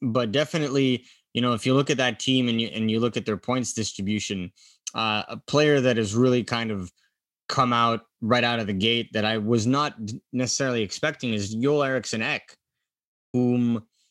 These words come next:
many saw as maybe topping out as a top s-, you know, a number t-, you know,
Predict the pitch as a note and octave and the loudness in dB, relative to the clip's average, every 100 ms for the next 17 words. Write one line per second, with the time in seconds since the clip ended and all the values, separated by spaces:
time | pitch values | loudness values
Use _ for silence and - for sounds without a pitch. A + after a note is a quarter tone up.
0 | _ - A2+ D#3 F3+ D3+ - C#3 C3 B2 | _ -6 -2 0 0 0 2 4 4 2
1 | G#2+ G2+ B2 C3+ C3 A#2 C3+ B2+ B2+ A#2+ | 0 2 2 2 0 2 0 0 -2 -2
2 | A#2+ G#2 G2+ - B2 A2+ - - - _ | 0 0 -2 -2 -2 -2 -6 -10 -10 _
3 | - A#2+ G2+ G#2 B2 A#2+ G#2 - - - | -6 -4 -2 -2 -2 -4 -6 -6 -6 -6
4 | - C3+ A2 F#2+ | -6 -4 -4 -6